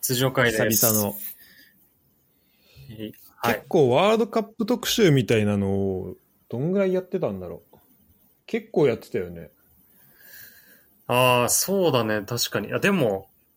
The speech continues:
Speaker 1: 回自体は副音声と前回の振り返りぐらいか。あ、でもその前の含めてちょっと。
Speaker 2: あ、そっかそっか。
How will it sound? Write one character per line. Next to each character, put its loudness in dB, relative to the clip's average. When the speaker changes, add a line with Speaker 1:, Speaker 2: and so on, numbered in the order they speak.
Speaker 1:
回 0
自 0
体 4
は 0
副 -2
音 0
声 0
と -10
前 0
回 0
の -10
振 -6
り -2
返 -2
り -2
ぐ -6
ら -4
い -12
か。 -16
あ、 2
で 4
も 2
そ 0
の 2
前 6
の 0
含 0
め 2
て -
ち 2
ょ 0
っ 0
と。 -4
Speaker 2:
あ、 -2
そ -4
っ -2
か -10
そ -2
っ -10
か。 -20